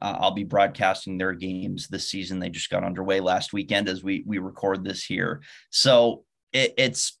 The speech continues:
it's remarkable, I gotta say, because I, I find a lot of what I've been able to work through and work on, on this podcast and helping us build this brand together,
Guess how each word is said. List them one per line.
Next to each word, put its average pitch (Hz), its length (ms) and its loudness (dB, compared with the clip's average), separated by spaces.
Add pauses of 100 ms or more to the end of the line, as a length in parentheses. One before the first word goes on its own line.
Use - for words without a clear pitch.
(180)
it's - 340 -2 (160)
remarkable, 131 840 4
I 113 80 2
gotta 131 200 4
say, 143 260 4
because 104 380 0
I, 98 240 2
I 104 40 0
find 120 560 2 (440)
a 117 60 4
lot 117 360 6
of 123 260 2
what 113 420 4
I've 104 240 0
been 104 120 0
able 104 360 -2
to - 120 -8
work 101 360 0
through 104 380 -4
and 98 180 -4
work 98 280 2
on, 92 260 2
on 98 220 -2
this 113 180 0
podcast 98 680 -2
and 92 100 -6
helping 98 360 -2
us 98 180 -4
build 95 320 0
this 98 140 -4
brand 92 380 -2
together, 87 540 0